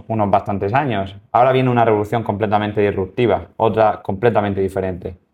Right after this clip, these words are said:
que es la inteligencia artificial. La inteligencia artificial, para mí y en mi forma de ver, es el, la segunda revolución más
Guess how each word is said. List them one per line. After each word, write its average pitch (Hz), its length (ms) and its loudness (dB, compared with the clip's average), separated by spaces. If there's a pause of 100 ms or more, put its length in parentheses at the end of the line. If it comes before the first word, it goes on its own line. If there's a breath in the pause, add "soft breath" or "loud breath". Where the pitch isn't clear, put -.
(160)
que 113 120 2
es 110 40 4
la 110 60 2
inteligencia 98 420 -2
artificial. 90 520 -4 (640)
La 120 60 4
inteligencia 135 360 4
artificial, 165 760 4 (280)
para 113 180 0
mí 139 180 2
y 190 100 4
en 120 80 4
mi 107 80 2
forma 135 320 2
de 113 80 6
ver, 180 380 2 (340)
es 151 500 0
el, 120 300 2
la 120 100 4
segunda 139 380 4
revolución 143 600 4 (160)
más 131 540 0